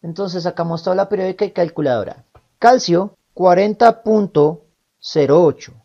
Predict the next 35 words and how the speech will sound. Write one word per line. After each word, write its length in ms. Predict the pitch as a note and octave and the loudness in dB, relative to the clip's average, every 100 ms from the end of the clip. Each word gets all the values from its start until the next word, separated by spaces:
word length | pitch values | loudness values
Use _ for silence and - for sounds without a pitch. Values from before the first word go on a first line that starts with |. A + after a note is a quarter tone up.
| _ _ | _ _
Se 160 | - D#3 | -8 -6
repite 360 | D3 D3 D3 | -6 -8 -10
una 200 | F3 F#3 | -4 -2
vez, 360 | F#3 B2 - - | -2 -4 -8 -20
más 380 | - E3 D3 - | -10 -8 -6 -6
hidrógeno, 640 | D3 E3+ A3 G3 A3 A3+ - | -6 0 -2 -2 -4 -6 -8
uno 240 | E3+ F#3 | -8 -8
punto 320 | F3+ F#3+ F#3 | -8 -8 -8
cero 240 | F#3 F#3 F#3 | -8 -6 -6
cero 240 | F#3+ G3 | -6 -6
ocho, 220 | G3+ G3 | -6 -6
que 100 | G#3 | -8
se 100 | F3+ | -6
repite 360 | D#3+ C3+ C3 C3 | -6 -6 -10 -10
dos 260 | B2+ A#2+ A2 | -8 -10 -12
veces. 460 | - - - - _ _ _ _ | -18 -20 -20 -20 _ _ _ _
La 140 | - E3+ | -8 -8
solución 440 | F#3 F3+ F#3 G3+ | -6 -8 -8 -8
a 100 | A3+ | -4
dos 160 | A3+ G#3 | -4 -4
decimales 440 | F#3+ F#3+ D#3 D3 | -6 -8 -8 -10
de 100 | D#3 | -12
confianza, 680 | - F#3+ A3 A3 D#3+ D#3 D#3+ | -12 -12 -8 -8 -6 -8 -10
cuarenta 480 | - D#3+ D#3 D3+ D#3 | -6 -4 -4 -6 -8
y 60 | C3+ | -6
dos 300 | D#3+ F#3+ - | -6 -8 -12
punto 600 | - F#3+ F3+ F#3 F#3 - | -10 -8 -6 -6 -8 -8
uno 300 | B2+ C3 F3 | -12 -10 -12
cero, 380 | - C3 - _ _ _ _ - | -10 -10 -12 _ _ _ _ -10
en 160 | G#3 | -6
unidades 720 | A3+ A#3 A#3 A3+ F3+ D#3+ E3 | -4 -2 2 2 2 0 0
de 280 | D3+ E3+ B3 _ | -2 -2 -2 _
gramos 540 | - C#3 F3 F#3 D#3+ E3 | -6 2 4 4 0 -2
sobre 280 | C#3 B2+ B2 | -2 -2 -2
mol. 220 | G2 | -6